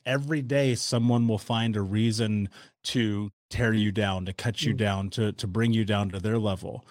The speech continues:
Speaker 1: It's just the nature of humanity. I speak, I think, especially where we live now, lots of people hiding behind their keyboards. Oh, and here's, here's a little trick that I play with myself that might be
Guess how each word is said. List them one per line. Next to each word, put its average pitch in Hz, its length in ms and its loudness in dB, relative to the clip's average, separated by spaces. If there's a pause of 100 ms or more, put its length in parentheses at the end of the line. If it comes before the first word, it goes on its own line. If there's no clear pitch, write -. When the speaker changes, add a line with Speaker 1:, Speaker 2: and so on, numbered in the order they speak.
(280)
Speaker 1:
It's 135 160 2
just - 320 -2
the 151 80 4
nature 123 560 2
of 101 140 -2
humanity. 107 500 2
I 98 60 0
speak, 107 320 0 (180)
I 110 80 0
think, 107 180 0
especially 107 460 2
where 101 160 4
we 98 140 0
live 98 180 0
now, 120 220 2
lots 113 240 2
of 101 100 2 (240)
people 127 300 4
hiding 113 400 2
behind 101 360 0
their 92 140 0
keyboards. 135 640 0
Oh, 220 260 6
and 131 120 -2
here's, 185 320 2
here's 190 240 0
a 175 60 2
little 143 180 4
trick - 320 0
that 123 120 2
I 113 120 4
play 127 160 4
with 117 160 4
myself 113 400 2
that - 120 -2
might 110 200 -2
be 104 180 0